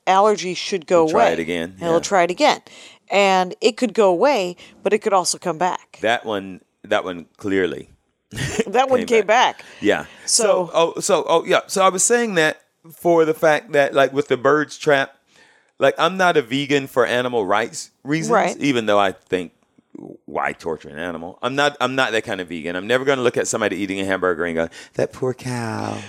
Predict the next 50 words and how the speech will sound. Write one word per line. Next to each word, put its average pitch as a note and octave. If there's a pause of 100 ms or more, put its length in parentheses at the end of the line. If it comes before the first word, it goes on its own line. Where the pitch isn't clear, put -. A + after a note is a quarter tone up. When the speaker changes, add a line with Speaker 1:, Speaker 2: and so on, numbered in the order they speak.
(220)
Speaker 1:
Right. E3+
Speaker 2:
I C3
was D3
a A#2+
vegan G#2+
because G2 (200)
that's G#2
a F2+
nasty F#2
process, F#2+
and F2+
I F2
was F2
around F2
it, F2+
and E2
I D#2
know G2
how A3
Speaker 1:
<laughs> A#3
Speaker 2:
nasty B1+
it -
Speaker 1:
And D4
you C#4+
Speaker 2:
is. C#4
Speaker 1:
don't A#3
want G#3+ (160)
Speaker 2:
And A3
I G3+
don't G#3
Speaker 1:
and A3+
Speaker 2:
want C#3+
that -
in -
my B3
Speaker 1:
you're B3
Speaker 2:
mouth. A3+
Speaker 1:
like, -
"I A#3
don't A#3+
even F3
need -
it. - (160)
Speaker 2:
No, F3+
Speaker 1:
I G3
don't, F3+
yeah, -
it'll G#3
be F#3+
Speaker 2:
exactly. -